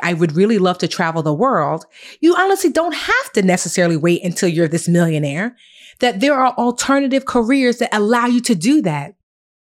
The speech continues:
you know? And so, because they were telling me, like, for example, you know, like, maybe my, my flight was, like, you know, twelve hundred dollars round trip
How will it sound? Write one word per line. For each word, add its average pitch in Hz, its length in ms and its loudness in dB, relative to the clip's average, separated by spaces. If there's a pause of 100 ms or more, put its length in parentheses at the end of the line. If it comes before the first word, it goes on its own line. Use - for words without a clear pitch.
you 262 120 4
know? 294 400 2
And 233 140 4
so, 202 520 0 (420)
because 247 360 0
they 214 140 0
were 233 120 0
telling 233 260 2
me, 202 80 2
like, 180 140 0
for 214 100 0
example, 190 560 -2 (580)
you 190 160 4
know, 175 160 4
like, 160 160 2
maybe 196 320 2
my, 185 300 2
my 170 320 0
flight 160 400 -4
was, 156 160 -2
like, 156 160 -4
you 208 60 0
know, 147 280 -2 (120)
twelve 208 200 0
hundred 185 220 0
dollars 151 340 -2
round 156 200 0
trip - 240 -4